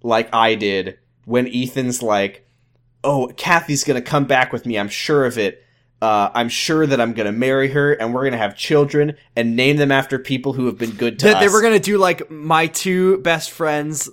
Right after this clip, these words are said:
Speaker 2: fucking Ben and, uh, and my, my son,
Speaker 1: I
Speaker 2: Ben.
Speaker 1: thought that Ethan was about to say that we'll name our firstborn
Speaker 2: Ben
Speaker 1: son
Speaker 2: and Amy.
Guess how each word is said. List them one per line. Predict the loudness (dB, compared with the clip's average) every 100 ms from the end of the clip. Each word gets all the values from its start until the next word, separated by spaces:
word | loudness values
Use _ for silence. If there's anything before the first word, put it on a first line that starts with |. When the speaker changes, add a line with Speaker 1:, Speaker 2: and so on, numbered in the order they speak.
| -8
Speaker 2:
fucking | -4 -2 0 -2 -2 -6 -12 -2
Ben | 0 0 0 -4
and, | -4 -2 -2 -2 -4 -2
uh, | 0 0 0 -2 -6 -6
and | -4 -4 -6
my, | -2 -2 -2 -4
my | -2 -2
son, | 0 0 0 0 -6 _ _ _ _
Speaker 1:
I | 0 4
Speaker 2:
Ben. | 6
Speaker 1:
thought | 8 8 6
that | 2
Ethan | 0 0 2
was | 4 2
about | 4 4 4
to | 2
say | 0 2 4 4 2 -2
that | -6 -2 0
we'll | 0 0 0
name | 0 2
our | 2 0
firstborn | 0 -2 -2 -6 -4 -2
Speaker 2:
Ben | -2
Speaker 1:
son | 2 2 0
Speaker 2:
and |
Amy. | -2